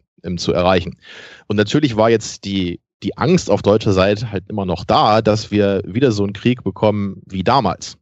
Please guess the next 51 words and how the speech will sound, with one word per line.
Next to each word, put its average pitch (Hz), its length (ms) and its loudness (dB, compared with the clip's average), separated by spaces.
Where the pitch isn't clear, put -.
Es 113 200 -4
konnte 113 200 2
ja 104 60 2
vorher 117 300 0
keiner 107 280 -2
voraussehen, 107 640 0
dass 101 140 -2
der 95 160 0
in, 101 100 -4
glaub 95 180 -2
ich, 90 200 -6
sechs - 240 -6
Wochen 117 260 -2
oder, 98 200 4
oder 90 100 -2
noch 139 120 0
schneller 101 280 0
irgendwie 92 160 -2
entschieden 98 400 0
wurde. 87 300 2
Aber 101 100 2
der - 280 -2
Krieg 127 160 0
hat 113 80 0
sich 110 140 0
eben 98 120 0
verändert 92 440 0
durch, 87 280 0
durch 90 140 -2
die - 120 -4
Einführung 90 340 -2
der 87 80 -2
Panzer. 104 380 0
Es 85 120 -2
war 95 100 4
halt 92 140 0
kein, 90 360 2
äh, 87 300 0
Grabenkrieg 98 600 -2
mehr 85 180 -4
wie 82 80 -8
im 82 80 -4
Ersten 101 280 -2
Weltkrieg. 90 340 -4
Aber 104 160 0
deswegen 127 280 2
gab 120 180 0
es 135 100 -2
halt 113 140 0
immer 127 180 2
noch 123 440 -2